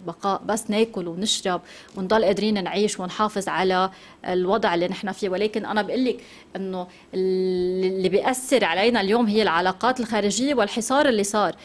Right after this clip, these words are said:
يعني الرئي-، آه، الرئيس ميشيل عون كل شيء عمله أنا بشوفه كان إيجابي. الشيء الوحيد اللي أثر فعليا هي العلاقات الخارجية،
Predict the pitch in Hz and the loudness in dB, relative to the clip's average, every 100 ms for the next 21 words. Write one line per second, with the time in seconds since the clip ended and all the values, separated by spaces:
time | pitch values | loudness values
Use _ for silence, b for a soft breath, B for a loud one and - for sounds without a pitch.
0 | B B 185 190 - 190 190 190 - 190 | B B -2 0 0 2 2 0 0 0
1 | 185 185 180 185 202 208 240 233 226 220 | 0 0 2 2 2 2 2 2 2 2
2 | 202 202 208 - 285 302 - 220 180 185 | 2 2 0 -2 -2 -2 -2 -4 -4 -6
3 | 170 160 - - B B B - - - | -8 -10 -12 -20 B B B -20 -16 -4
4 | 196 202 - 214 - 180 196 185 190 190 | -2 -2 -4 -6 -6 -6 -6 -6 -6 -4
5 | 180 190 - 269 247 214 - 247 208 180 | -4 -4 -2 0 0 0 0 -2 0 -2
6 | 175 175 175 B B B - - - 202 | -2 -4 -4 B B B -6 -6 -2 0
7 | 190 - 160 180 202 180 190 214 233 175 | 0 -2 -2 0 -2 -2 -4 -2 0 0
8 | 196 214 208 262 269 269 - 214 220 196 | 2 0 0 0 0 0 -4 -6 -6 -4
9 | 196 196 175 | -4 -4 -6